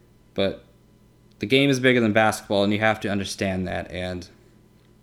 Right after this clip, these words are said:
people are saying Michael wouldn't or Kobe wouldn't have. Just stop trying to find any dumb scenario to compare these great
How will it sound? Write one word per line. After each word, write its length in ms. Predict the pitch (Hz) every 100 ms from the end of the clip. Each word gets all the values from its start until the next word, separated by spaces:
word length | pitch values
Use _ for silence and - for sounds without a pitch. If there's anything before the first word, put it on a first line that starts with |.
| _ _ _ _ _ _ _ _ -
people 240 | 135 127
are 80 | 127
saying 280 | - 127 113
Michael 400 | 113 123 123 120
wouldn't 340 | 117 120 113
or 100 | 98
Kobe 340 | 92 123 120 110
wouldn't 280 | 113 107
have. 300 | 110 113 107 - - - _ _ _ _ _ _ _ -
Just 260 | - -
stop 440 | - - - 170 -
trying 220 | 160 156
to 60 | 143
find 300 | 147 139 123
any 560 | 131 131 123 104 85 - - _ _ _ _ _ _ _ _ _ 95 95 -
dumb 320 | 120 131 131
scenario 580 | 120 117 117 117 113 107
to 140 | 110
compare 500 | 107 101 - 120 117
these 280 | 104 107 95
great 580 | - 107 107 101 -